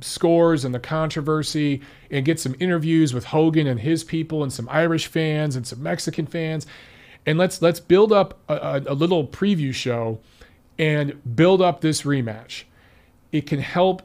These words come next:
drive subscribership. You know, that's what I would say if I were the folks at dazone. But yeah, they have zero power in this situation. It's really up to Team Munguia, uh, Oscar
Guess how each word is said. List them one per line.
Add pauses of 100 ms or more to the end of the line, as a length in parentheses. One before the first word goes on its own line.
(120)
drive
subscribership. (340)
You
know,
that's
what
I
would
say
if
I
were
the
folks
at
dazone. (360)
But
yeah,
they
have
zero
power
in
this
situation.
It's
really
up
to (400)
Team
Munguia, (580)
uh,
Oscar